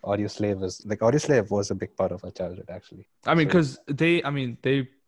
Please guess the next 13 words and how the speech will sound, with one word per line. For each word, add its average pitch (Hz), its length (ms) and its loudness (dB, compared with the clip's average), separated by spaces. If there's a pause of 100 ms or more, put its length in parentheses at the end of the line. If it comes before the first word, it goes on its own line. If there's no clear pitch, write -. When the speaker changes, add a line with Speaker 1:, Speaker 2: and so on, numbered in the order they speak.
(120)
Speaker 2:
like, 131 140 0
started 131 400 2
out 127 320 2 (320)
in, 123 360 -2 (680)
like, 117 120 -6
two 135 120 -2
thousand 120 480 -2
or 117 80 -10
two 117 120 -12
thousand 117 220 -10
one 120 120 -10
or 120 80 -10
something. - 420 -14